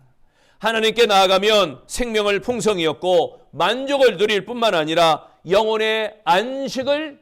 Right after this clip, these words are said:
누리게 되어지는 것입니다. 오직, 오직 목자이신 하나님을 의지하여 그 음성을 조차 행함으로 영혼의 소생함을 누리는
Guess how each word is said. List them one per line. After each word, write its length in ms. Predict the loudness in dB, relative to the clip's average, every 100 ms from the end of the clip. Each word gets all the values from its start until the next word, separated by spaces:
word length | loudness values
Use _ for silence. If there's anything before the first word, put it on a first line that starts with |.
| -10
누리게 720 | -6 -4 -2 0 2 0 -6
되어지는 440 | -4 -2 -2 -8 -12
것입니다. 520 | -14 -18 -20 -20 _ _ _ _ _ _ _ -2
오직, 600 | 0 2 -2 -2 -12 _ _ _ _ _ -2
오직 540 | 0 2 0 -4 -6
목자이신 640 | -4 -2 0 2 0 -4 -6
하나님을 480 | -4 -2 -2 -2 -2
의지하여 840 | -2 -2 -4 -2 0 0 -2 -8 _
그 180 | -4 -2
음성을 420 | -2 -6 -6 -6
조차 360 | -6 -2 0 0
행함으로 760 | 0 -4 0 2 2 2 -4 _ -6 0
영혼의 720 | 2 4 4 4 2 0 -2
소생함을 680 | -2 0 0 0 -2 -4 -4
누리는 500 | -2 2 2 0